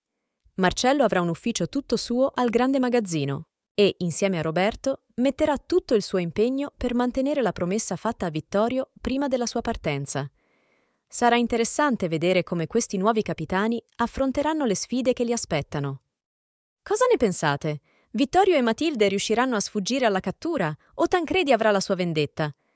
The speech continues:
Scrivete nei commenti le vostre teorie. Se questo video vi è piaciuto, lasciate un like e iscrivetevi al canale. Grazie!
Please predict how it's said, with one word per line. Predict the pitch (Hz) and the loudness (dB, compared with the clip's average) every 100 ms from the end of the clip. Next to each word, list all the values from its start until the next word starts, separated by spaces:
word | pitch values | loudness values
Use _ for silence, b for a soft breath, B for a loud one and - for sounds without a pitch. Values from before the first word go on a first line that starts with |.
| _ _ | _ _
Scrivete | - - 240 330 339 | -8 -2 2 2 4
nei | 262 | 0
commenti | - 240 302 349 339 | 2 0 0 0 2
le | 202 | 4
vostre | 220 - 214 | 4 2 -2
teorie. | 208 170 151 143 151 _ _ _ _ _ _ _ | 0 -2 0 -2 -4 _ _ _ _ _ _ _
Se | - - | -6 -4
questo | 165 269 - | 0 0 2
video | 190 240 208 | 0 2 2
vi | 165 | 2
è | 151 | 0
piaciuto, | 156 - 269 202 147 170 | -2 -2 -4 -2 -4 -4
lasciate | - 269 339 349 | -2 0 0 0
un | 320 | 2
like | 302 320 339 - - | 4 4 4 -2 -2
e | 277 | 0
iscrivetevi | - 262 254 262 247 | 0 0 2 2 4
al | 226 | 2
canale. | 214 175 151 143 151 _ | 2 0 0 0 -2 _
Grazie! | - 233 320 - 170 151 | -2 4 4 4 -2 -2